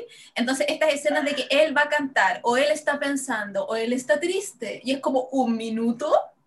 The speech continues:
Speaker 2: y tú decías así
Speaker 1: Sí.
Speaker 2: como, "Loco, ya, lo agradezco, pero pali, pali, ¿cachai? ¿Qué es lo que está pasando?".
Speaker 1: Sí.
Speaker 2: Y incluso en el, no me acuerdo si fue en el catorce o quince, hay escenas en que solo existen como para que él esté ahí, porque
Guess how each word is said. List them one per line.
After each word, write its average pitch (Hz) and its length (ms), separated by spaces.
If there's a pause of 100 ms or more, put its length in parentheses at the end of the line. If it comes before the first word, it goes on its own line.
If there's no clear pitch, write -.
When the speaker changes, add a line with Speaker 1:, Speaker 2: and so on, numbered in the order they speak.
(120)
Speaker 2:
y 247 100
tú 262 80
decías 294 280
así 339 60
Speaker 1:
Sí. 269 60
Speaker 2:
como, 214 140
"Loco, 214 480 (240)
ya, 233 240
lo 214 80
agradezco, 214 500
pero 196 420 (280)
pali, 240 240
pali, 311 320
¿cachai? 254 320
¿Qué 311 60
es 294 60
lo 311 60
que 330 60
está 381 140
pasando?". 415 520
Speaker 1:
Sí. - 320
Speaker 2:
Y 240 280
incluso 262 760 (100)
en 220 200
el, 214 260
no 226 100
me 202 60
acuerdo 240 260
si 262 140
fue 254 160
en 254 80
el 262 180
catorce 254 640
o 240 60
quince, 285 360 (1000)
hay 262 220
escenas 294 380
en 302 140
que 277 240
solo 339 360 (140)
existen 339 540
como 311 260
para 269 240
que 254 340
él 392 300
esté 359 280
ahí, - 360 (360)
porque 262 500